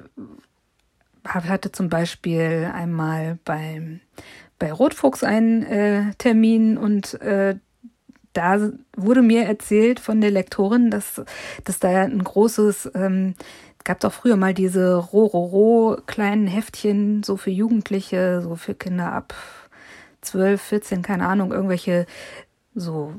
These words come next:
das sind immer so ganz kurze Geschichten gewesen, so kleine, kurze Romane sozusagen, ähm,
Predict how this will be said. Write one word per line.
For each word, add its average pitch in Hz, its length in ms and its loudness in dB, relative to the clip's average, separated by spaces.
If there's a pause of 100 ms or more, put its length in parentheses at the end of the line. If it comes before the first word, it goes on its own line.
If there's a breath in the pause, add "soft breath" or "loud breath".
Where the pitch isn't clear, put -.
(100)
das 160 160 -12
sind 170 180 -8
immer 165 140 -4
so 156 100 -6
ganz 196 220 -4
kurze 214 260 -4
Geschichten 214 480 -2
gewesen, 208 240 2
so 180 80 -4
kleine, 196 380 -2
kurze 175 760 -4 (340)
Romane 208 480 2
sozusagen, 202 760 -2 (500 loud breath)
ähm, 170 460 -2